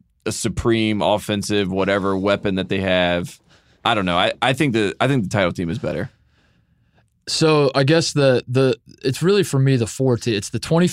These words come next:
Speaker 2: twenty fifteen was the team that I thought was unbelievable.
Speaker 1: That
Speaker 2: That
Speaker 1: was
Speaker 2: was
Speaker 1: the
Speaker 2: the
Speaker 1: N C State team.
Speaker 2: That was the team that lost to N C State in the
Speaker 1: Yes.
Speaker 2: second round. The, uh, Darren Hilliard, Javon Pinkston team.
Speaker 1: Mm-hmm.
Speaker 2: That was the, that team.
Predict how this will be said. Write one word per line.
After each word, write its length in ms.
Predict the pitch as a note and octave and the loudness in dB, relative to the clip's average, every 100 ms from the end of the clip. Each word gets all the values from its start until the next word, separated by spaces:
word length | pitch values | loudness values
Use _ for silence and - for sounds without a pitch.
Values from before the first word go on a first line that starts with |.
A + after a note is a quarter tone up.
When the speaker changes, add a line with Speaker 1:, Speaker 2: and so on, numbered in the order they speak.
| E3 | 0
Speaker 2:
twenty 280 | - F3+ A#3 | 0 0 0
fifteen 520 | - F3 - D#3 C3+ | 2 0 2 2 2
was 140 | A#2+ G#2+ | 2 -2
the 80 | A2+ | -2
team 280 | C3 B2 | 0 0
that 120 | A2+ G#2+ | 0 2
I 320 | A2 A2 G#2 | 2 2 -2
thought 400 | - - G#2+ F#2+ | -4 -2 -2 -2
was 220 | G2 F#2+ - - _ _ | -6 -8 -12 -20 _ _
unbelievable. 680 | A#2 G2+ G2+ F#2 F2+ E2 E2 | -6 -4 -6 -8 -10 -12 -4
Speaker 1:
That 100 | A2+ | 2
Speaker 2:
That 40 | A#2 | 4
Speaker 1:
was 100 | C#3 | 4
Speaker 2:
was 80 | |
Speaker 1:
the 60 | A2+ | 4
Speaker 2:
the 60 | C3+ | 4
Speaker 1:
N 60 | |
C 60 | A2 | 2
State 280 | - F2 - | 0 -2 -2
team. 280 | D#2+ F2+ A2 | -4 -4 -2
Speaker 2:
That 100 | C3 | 0
was 180 | D3 C3+ | 2 2
the 180 | C3 B2 | 2 0
team 160 | C3+ C#3 | 0 0
that 80 | |
lost 240 | B2 B2 - | 2 0 0
to 80 | A#2+ | -2
N 40 | |
C 120 | G#2 | -2
State 220 | G#2 A2+ G#2 | -2 -2 0
in 40 | |
the 60 | - | 0
Speaker 1:
Yes. 80 | G#2 | 0
Speaker 2:
second 40 | G#2 | 0
round. 240 | F#2+ F#2+ | -2 -2
The, 280 | G#2+ G#2 - | -4 -4 -4
uh, 280 | G#2+ G2+ G2 A2 | -4 -2 -6 -10
Darren 280 | G#2+ C3 C3+ | -2 2 2
Hilliard, 500 | A#2+ A#2 A#2 A2 G#2 | 2 2 2 0 -4
Javon 360 | - A#2 A2 G#2 | -2 0 0 -2
Pinkston 380 | G#2+ G2+ - F2+ | -2 -6 -8 -12
team. 280 | F2 E2+ G#2 - | -12 -14 -12 -6
Speaker 1:
Mm-hmm. 140 | G2 | -2
Speaker 2:
That 120 | A2+ | 0
was 120 | A2+ G2+ | 0 -2
the, 200 | G2+ G2 | -6 -4
that 160 | G2 F2+ | -8 -8
team. 200 | F2+ | -12